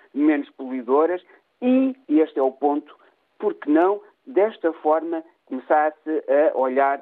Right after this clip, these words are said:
para esses terrenos, que muitas vezes são quase contíguos às habitações, de forma diferente. E aqui, António Jorge, podíamos, por exemplo, pensar, eh, estou aqui a recordar-me a, a dois mil e dezassete, quando se criou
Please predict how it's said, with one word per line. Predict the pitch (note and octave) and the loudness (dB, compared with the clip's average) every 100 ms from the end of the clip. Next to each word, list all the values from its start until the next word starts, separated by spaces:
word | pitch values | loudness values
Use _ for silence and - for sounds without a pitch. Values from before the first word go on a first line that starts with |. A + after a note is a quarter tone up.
| - | -6
para | B2+ B2+ | -6 -2
esses | D3+ D3+ - | -2 -2 -6
terrenos, | - - C#3+ F3+ - | -12 -2 0 0 -2
que | - | -2
muitas | F3 D#3+ | 0 0
vezes | D3 D#3+ - | 0 -2 0
são | D3+ C#3 - | -2 -2 -10
quase | - D3+ - | -6 -4 -6
contíguos | - C#3+ C#3 D3+ C3 | -12 -12 -8 -8 -6
às | B2+ A#2+ | -6 -6
habitações, | A2+ A#2+ - D3+ C#3+ | -10 -10 -6 -6 -4
de | |
forma | - B2 A#2 | -2 -2 -2
diferente. | G#2 - - - - | -10 -16 -18 -12 -2
E | G3 | -2
aqui, | - F#3 G#3 - - - | -2 -8 -8 -10 -20 -8
António | D3 D3+ C#3+ C#3 | -4 -2 -2 0
Jorge, | G#2+ - - | -2 -2 -4
podíamos, | E3+ G3+ F#3 - _ _ | 0 0 -2 -18 _ _
por | E3+ | -4
exemplo, | E3+ C3+ A#2+ - | -2 -2 -8 -2
pensar, | D#3+ D#3 - D3 D#3+ D#3+ _ _ - | 0 0 0 0 0 -4 _ _ -6
eh, | G#2 - | -4 -4
estou | - C#3 B2+ | -4 -2 0
aqui | A2 A#1+ F2+ - B2 | 0 -4 -8 -4 -2
a | A#2 | -2
recordar-me | - A2+ A#2+ B2 A2+ A2+ | -4 -2 0 0 -4 -6
a, | G2+ G2 F#2 - _ _ | -4 -4 -6 -12 _ _
a | F2 E2+ D#2 - - _ | -8 -8 -8 -12 -20 _
dois | G#2+ G#2 | -12 -8
mil | A2 G2 | -8 -8
e | |
dezassete, | G#2+ G#2 G3 D#3 - | -10 -4 -2 -2 -6
quando | - B2+ - | -6 -6 -8
se | - | -20
criou | - A#2+ C3+ D3 B2+ | -18 -6 0 0 0